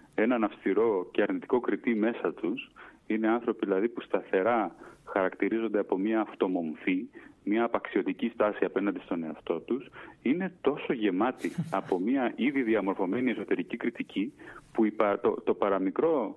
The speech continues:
Speaker 1: δικό μας σχόλιο, ακόμα και καλοπροαίρετο,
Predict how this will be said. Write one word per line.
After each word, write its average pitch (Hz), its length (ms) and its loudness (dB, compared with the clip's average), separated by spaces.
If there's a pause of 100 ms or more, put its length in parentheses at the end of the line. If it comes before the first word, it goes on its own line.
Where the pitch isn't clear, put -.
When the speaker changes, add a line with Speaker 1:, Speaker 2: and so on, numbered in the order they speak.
(140)
Speaker 1:
δικό 131 240 0
μας 127 140 0 (140)
σχόλιο, 117 680 2 (680)
ακόμα 143 340 0
και - 120 -2
καλοπροαίρετο, 123 840 0